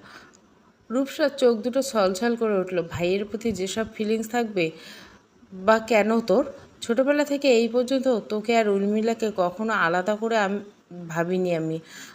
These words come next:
আলভি সোজাসাপটা কথা শুনে রূপসার চোখ ফেটে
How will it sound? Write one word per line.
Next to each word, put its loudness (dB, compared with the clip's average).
আলভি 0
সোজাসাপটা -2
কথা 0
শুনে 0
রূপসার -2
চোখ -2
ফেটে 0